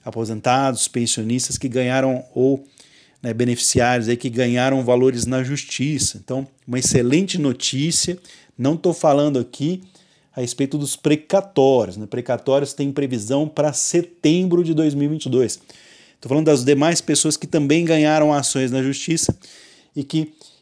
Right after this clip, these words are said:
começaram a receber, já foi feito o cálculo, depois do trânsito em julgado, já foi levado pro juiz e assinado. A notícia é que,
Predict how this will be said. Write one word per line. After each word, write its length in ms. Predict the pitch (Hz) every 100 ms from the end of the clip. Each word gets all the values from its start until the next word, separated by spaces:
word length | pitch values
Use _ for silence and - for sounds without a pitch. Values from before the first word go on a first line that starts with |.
| -
começaram 420 | 139 135 156 160
a 40 |
receber, 520 | 156 - 123 127 170
já 260 | 143 120 165
foi 280 | 160 156 139
feito 340 | - 139 139
o 40 | 151
cálculo, 800 | - 147 156 156 151 156 156 151
depois 380 | - 117 135 123
do 100 | 120
trânsito 380 | 123 123 120 -
em 60 |
julgado, 760 | 117 131 117 131 139 139 131 127 _
já 140 | - 117
foi 260 | - 143
levado 360 | 143 135 127 123
pro 120 | 143
juiz 500 | 117 127 135 139 - -
e 100 | 127
assinado. 640 | 123 - 135 135 143 139 - _ _
A 60 | -
notícia 460 | 131 123 147 143 147
é 20 |
que, 300 | - 151